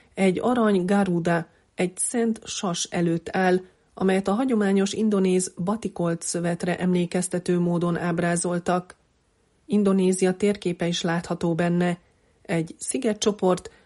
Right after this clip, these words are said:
amelyet az etnikai és társadalmi csoportok, nyelvek, kultúrák és vallási meggyőződések sokfélesége jellemez.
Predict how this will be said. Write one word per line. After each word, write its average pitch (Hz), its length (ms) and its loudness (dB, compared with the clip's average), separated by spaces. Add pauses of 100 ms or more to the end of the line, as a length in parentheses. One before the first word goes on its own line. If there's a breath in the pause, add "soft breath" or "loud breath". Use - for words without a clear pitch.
(120)
amelyet 175 760 0
az 175 260 -6
etnikai 220 580 0
és 185 280 0
társadalmi 175 640 0
csoportok, 190 680 -2 (100)
nyelvek, 180 580 0 (200 soft breath)
kultúrák 196 680 0
és 190 200 0
vallási 190 460 0
meggyőződések 170 960 -2
sokfélesége 175 840 -4
jellemez. 175 680 0